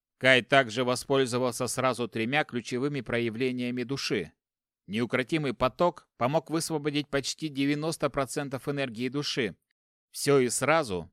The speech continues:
позволило быстро выплёскивать гигантские порции ки, что даже с трофеем обычно было непросто делать. А идеальная душа дала возможность начать иссушать оболочку в обмен на силу. Призрачная татуировка инь-ян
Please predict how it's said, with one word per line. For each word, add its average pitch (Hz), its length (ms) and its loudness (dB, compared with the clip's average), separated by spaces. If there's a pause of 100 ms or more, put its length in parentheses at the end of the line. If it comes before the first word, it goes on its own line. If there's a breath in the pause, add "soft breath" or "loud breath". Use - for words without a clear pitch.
(140)
позволило 170 560 0
быстро 170 420 -2
выплёскивать 147 720 0
гигантские 139 640 -2
порции 147 500 -2
ки, 139 440 -2 (140)
что 113 220 -6
даже 120 260 0
с - 60 -8
трофеем 147 600 2
обычно 135 420 -2
было 123 200 2
непросто 120 520 -2
делать. 113 460 -4 (360)
А 110 140 4
идеальная 143 640 2
душа 160 500 0 (240)
дала 139 340 4
возможность 170 680 -2
начать 143 360 -2
иссушать 143 540 -4
оболочку 135 560 -2
в 123 80 0
обмен 113 340 -2
на 113 100 -2
силу. 90 460 -6 (1200)
Призрачная 123 760 0
татуировка 117 680 0
инь-ян 123 760 -2